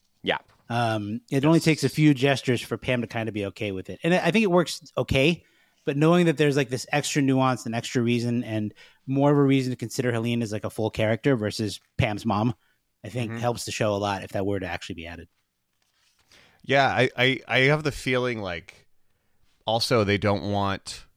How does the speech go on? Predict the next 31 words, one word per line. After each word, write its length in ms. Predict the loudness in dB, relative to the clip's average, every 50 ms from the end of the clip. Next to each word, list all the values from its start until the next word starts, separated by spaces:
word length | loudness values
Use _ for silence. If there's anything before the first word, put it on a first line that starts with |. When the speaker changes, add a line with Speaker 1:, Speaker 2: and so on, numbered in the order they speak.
| _
Speaker 3:
they 80 | 2 2
have 120 | 2 2
to 100 | 2 2
ride 180 | 2 4 4 2
this 160 | 2 -2 -4
fine 300 | -4 -4 -2 -2 -2 0
line 240 | 0 0 0 -2 -2
with 160 | -4 -6 -4
Michael's 320 | -4 -4 -4 -4 -6 -6 -4
character 460 | -4 -4 -4 -4 -4 -6 -8 -8 -10 -8
where 160 | -8 -6 -4
they, 100 | -4 -6 -4
they 140 | -2 -2 0
need 200 | 0 0 0 -2 -2
to 60 | -6
keep 280 | -4 -4 -4 -2 0
him 180 | 0 0 0 0
endearing. 600 | 0 -2 -2 -2 -4 -4 -4 -4 -4 -6 -8 -10 -14 _ _ _ _ _ _ _ _ _ _ -2
And 400 | 0 2 2 2 0 -2 -2 -2 0
I 80 | 2
almost 320 | 4 4 4 4 2 2 2
wonder, 260 | 2 4 4 2 2
like, 320 | 2 0 -2 -2 -4 -10 -20 _ _ -20 -20 _ _ _
including 560 | -8 -8 -6 -4 0 0 2 2 2 0 0
this 420 | 0 0 0 -2 -2 -6 -14 -16 -14
is, 200 | -14 -14 -12 -10
like, 240 | -10 -10 -12 -10 _
this 240 | -6 -6 -6 -2 0
makes 240 | 2 2 2 2 0
Michael 380 | 0 0 0 0 -2 -4 -4
look 160 | -4 -6 -6